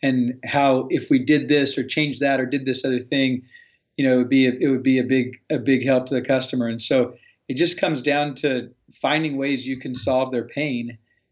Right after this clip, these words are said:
And that was the key thing. Now we've rein-, you know, we've had to reinvent ourselves a couple of times as we've grown the business. And e-, each time you gotta remember, "Oh yeah, that's actually the part we want to embrace."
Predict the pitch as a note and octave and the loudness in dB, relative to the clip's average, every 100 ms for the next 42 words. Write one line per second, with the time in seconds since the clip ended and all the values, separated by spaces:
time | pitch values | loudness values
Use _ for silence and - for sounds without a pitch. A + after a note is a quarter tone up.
0 | _ - C3 B2+ B2+ B2+ C#3+ D3+ D3+ D#3 | _ -2 2 2 2 0 2 2 2 0
1 | B2+ C3+ - D3+ - E3 C#3 C#3+ C#3 C#3 | -2 -10 -8 -8 -4 -4 -4 -4 -4 -8
2 | D#3 _ D3+ C#3+ C3 - D#3+ D3+ C3 - | -16 _ 0 0 -2 0 2 2 -4 -10
3 | D3+ D3+ C#3 C3+ D#3 D3+ D#3+ C#3+ E3 C#3+ | -10 -6 -8 -6 -2 0 0 2 2 0
4 | C#3 D#3+ D3+ C3+ D3+ C3+ - B2+ - F3 | -2 0 -2 -2 0 -2 -4 -8 -4 -2
5 | D#3 C3 A#2+ D#3 E3 B2 A#2+ - _ _ | -4 -6 -4 -2 -2 -4 -10 -16 _ _
6 | _ _ - C#3+ B2 C3+ B2+ D3 C#3+ B2+ | _ _ -8 -6 -4 -4 0 0 0 0
7 | C#3 D#3 C3 B2 - C3 B2 - _ _ | 2 2 0 -4 -4 -4 -4 -8 _ _
8 | _ D#3 D#3 D#3+ D3 - D#3 D#3 C3+ C3 | _ -8 -4 -2 -2 0 2 2 0 0
9 | C3+ B2+ C3 C3+ C#3+ C#3+ B2 A#2+ C#3+ D3 | 0 0 -2 -2 -2 0 -2 0 0 4
10 | D3+ C3+ A#2+ - _ _ _ C#3+ D3 D#3+ | 4 2 -2 -12 _ _ _ -2 0 2
11 | D#3 - - D#3 C#3 - D3 D3+ C#3+ C#3+ | 0 -2 -10 -10 -8 0 0 0 -2 -6
12 | C#3+ C3+ C3+ C3 A2 - | -6 -6 -2 -2 -4 -8